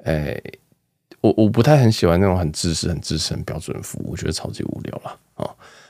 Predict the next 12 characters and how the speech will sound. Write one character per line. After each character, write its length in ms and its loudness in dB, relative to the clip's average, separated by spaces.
好， 140 2
那 240 4
在 200 4
回 140 6
程 160 4
的 80 2
时 160 0
候， 100 2
这 120 -2
些 160 4
餐 320 2
点 200 0